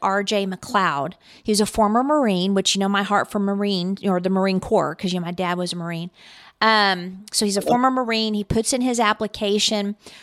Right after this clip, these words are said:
for an apartment at her office. Now, I wanna, I want to, um, go into the brain thing again, which we talked about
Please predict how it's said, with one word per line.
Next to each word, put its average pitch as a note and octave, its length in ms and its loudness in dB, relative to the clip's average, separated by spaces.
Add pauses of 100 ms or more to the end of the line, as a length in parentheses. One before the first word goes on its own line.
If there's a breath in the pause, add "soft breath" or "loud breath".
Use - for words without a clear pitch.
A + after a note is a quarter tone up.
(160 loud breath)
for G#3+ 140 4
an G3+ 40 2
apartment G3+ 520 0
at - 180 0
her - 180 -2
office. - 480 4
Now, A3 280 2 (580 soft breath)
I G#3 80 4
wanna, C4 540 2 (100)
I G#3+ 80 4
want A#3 380 0
to, B3 640 -2 (880)
um, F3+ 640 -2 (760)
go A3 220 4
into A3 220 0
the G#3 80 -2
brain G3 340 0
thing F#3 160 -4
again, E3+ 340 -6
which F#3+ 160 -6
we A3 80 -6
talked B3 320 0
about G#3 380 0